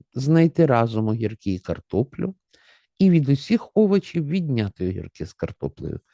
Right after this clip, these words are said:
І залишиться капуста. Це правильно, але це довгий шлях. А що ми можемо зробити інакше?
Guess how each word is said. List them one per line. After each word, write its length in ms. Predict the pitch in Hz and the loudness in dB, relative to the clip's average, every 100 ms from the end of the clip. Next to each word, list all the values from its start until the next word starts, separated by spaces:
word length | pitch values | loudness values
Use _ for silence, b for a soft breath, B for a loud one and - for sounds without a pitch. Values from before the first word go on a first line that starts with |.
| _ _ - | _ _ -2
І 80 | 135 | 0
залишиться 560 | 113 135 - 170 - | 2 2 0 -8 -12
капуста. 560 | - 139 - - - - | -10 -10 -10 -16 -12 -12
Це 320 | - 254 269 b b b b _ | -2 -2 -2 b b b b _
правильно, 800 | 170 160 120 113 123 147 180 233 - | 2 4 4 2 2 4 2 0 -2
але 240 | - 151 147 | 2 4 2
це 200 | - 165 | 0 -2
довгий 400 | 170 131 87 87 | 0 0 -2 -12
шлях. 520 | - - 95 _ _ _ _ b b b b _ | -14 -18 -20 _ _ _ _ b b b b _
А 80 | - | -10
що 240 | - 220 | -2 2
ми 100 | 233 | 6
можемо 340 | 175 165 147 131 | 6 4 2 0
зробити 460 | 120 120 135 120 | 0 0 0 -2
інакше? 480 | 110 92 - - - | -6 -6 -14 -20 -20